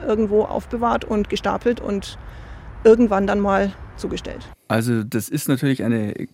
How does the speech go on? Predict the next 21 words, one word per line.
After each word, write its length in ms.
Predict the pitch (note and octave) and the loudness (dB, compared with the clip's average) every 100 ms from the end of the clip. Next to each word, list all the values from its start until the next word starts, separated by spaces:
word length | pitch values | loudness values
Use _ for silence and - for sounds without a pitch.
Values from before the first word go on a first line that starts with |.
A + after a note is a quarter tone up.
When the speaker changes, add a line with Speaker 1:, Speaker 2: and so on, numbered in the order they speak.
| _ _ - | _ _ -10
Speaker 2:
heftige, 480 | D2 B2 - B2+ A2 | -2 0 2 2 2
deutliche 440 | A#2+ A2+ B2+ A2+ | 2 2 2 2
Aussage. 560 | F2 B2+ - E3+ F3 D#3 - | 4 2 2 2 2 0 2
Ob 300 | E3 F3 - | 2 2 2
die 160 | D3+ | 4
wirklich 320 | C#3 D3+ C3 - | 4 4 2 2
so 140 | B2 | 2
stimmt, 380 | A2 - D#3+ F#3 | 2 2 2 2
konnte 260 | - C3+ | 2 2
ich 80 | B2+ | 4
jetzt 400 | C3 - - - | 2 0 -6 -2
nicht 380 | C3 B2+ B2 - | 2 2 0 0
nachprüfen. 960 | G#2 G2 C#3 - - D#3 D#3 D#3 C#3+ - | 2 2 0 -2 -2 -2 2 4 4 2
Ähm, 300 | - A2+ - - | 0 0 -2 0
die 120 | A#2+ | -2
Zustellerin 640 | B2+ C#3+ D3 C3 A#2+ A#2+ A2+ | 0 -2 0 0 2 2 2
würde 380 | A#2 C3 C#3+ A#2+ | 2 4 4 2
wahrscheinlich 400 | A#2+ C3+ A#2 B2+ | 2 0 -2 -2
ihren 160 | A#2 | -2
Job 240 | - D3 - | -2 -2 -2
riskieren, 420 | C#3 - C#3+ | -2 2 2